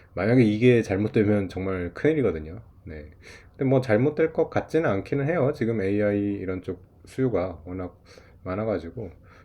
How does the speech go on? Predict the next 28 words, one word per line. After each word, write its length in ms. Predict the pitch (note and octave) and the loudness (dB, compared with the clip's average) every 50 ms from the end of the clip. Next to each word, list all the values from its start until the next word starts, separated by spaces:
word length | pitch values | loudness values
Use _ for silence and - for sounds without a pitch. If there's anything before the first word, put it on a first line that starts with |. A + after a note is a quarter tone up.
| - | -10
좋게는 640 | - - - - - C3+ C3 C3 C3 C3 C3 B2+ B2+ | -6 -6 -6 0 2 2 2 4 2 2 2 0 0
보긴 260 | - - G#2+ A2+ A2+ | -2 -4 -2 -4 -4
하는데, 500 | A#2+ C3 C#3+ A#2 G2 G#2+ B2 G#2 E2 E2 - - - - | -4 -4 -4 -6 -6 -6 -6 -8 -8 -12 -18 -20 -20 -18
어, 320 | F#2+ F2 E2+ E2 - - - _ _ _ | -18 -16 -16 -18 -20 -20 -20 _ _ _
그래도 280 | - G#2 G#2+ G#2 G#2+ | -4 -4 -2 -2 -2
이제 180 | G2 F#2 G2 F2+ | -6 -4 -4 -4
리스크를 680 | F2 F#2+ G2+ - - - - A#2 A2 G#2+ G#2 G#2 G2+ | -4 -4 -4 -6 -6 -2 0 2 2 2 0 0 -2
생각을 300 | G2 A#2+ B2 C3+ C#3 B2 | -4 -4 -4 -2 -2 -2
안 120 | F#2 E2 F2 | -2 -4 -4
할 100 | G2 G2+ | -6 -8
수가 200 | - - - E2 | -8 -10 -12 -12
없다 200 | - - G2+ F#2+ | -6 -6 -6 -6
보니까 440 | E2+ D#2+ D#2 - - - - F2 - - - - - - - - - - - - - - - - | -6 -10 -14 -14 -14 -14 -14 -14 -16 -20 -20 -20 -20 -20 -20 -20 -20 -20 -20 -20 -20 -20 -20 -10
조금 400 | - B2 A2 G2+ F#2 G#2 A2+ - - | -4 0 0 0 0 -2 -8 -12 -12
주가가 400 | - G#2 - G2+ F#2+ F#2 F2+ F2 | -14 -6 -2 -2 0 0 -2 -4
그렇게 200 | - - F#2+ F2+ | -4 -6 -8 -4
순탄하게 480 | - A#2+ A#2+ - - B2+ A#2+ G2+ F2+ | -2 -4 -2 0 -2 -2 0 -2 -2
올라가지는 500 | F2 F2 F2 F2+ F2 F2+ E2+ F2 F2 F#2 | -2 -2 -4 -4 -4 -4 -4 -4 -6 -8
못하는 320 | F2+ E2+ - - F2+ F#2 G2+ | -10 -12 -12 -12 -12 -12 -10
것 80 | G2 | -12
같습니다. 480 | F2 - - F2 E2 D#2+ D#2+ - E2 - - _ _ - - - - - - - - - - - - - - - - - - - - - - | -14 -12 -14 -14 -14 -14 -16 -18 -20 -20 -20 _ _ -20 -20 -20 -20 -20 -20 -20 -20 -20 -20 -20 -20 -20 -20 -20 -20 -20 -20 -20 -20 -20 -12
네, 260 | - F#2+ F2+ E2 D#2+ D#2 | -6 -6 -6 -6 -6 -8
그리고 200 | - A#2+ C3 C#3+ | -4 -2 0 2
뭐 160 | D3+ D3 C#3 C3 | 2 2 2 6
다른 420 | - C3 C#3 D3 D3+ D3+ D3 D3 | 6 8 10 10 10 8 6 4
종목들 360 | C#3 C3+ C#3+ C3+ C3 - C3+ | 4 2 2 2 2 2 4
보시면 480 | B2+ B2+ A2+ B2 B2+ B2+ B2+ B2+ - G#2 | 4 4 4 4 4 4 4 4 4 2
애플이랑 800 | G#2+ - - - - - C#3+ C#3+ A#2 G#2 F#2+ F#2+ G#2 A#2+ C#3 C#3 | 0 0 -2 -6 -4 2 4 4 4 4 2 0 -2 -4 -6 -8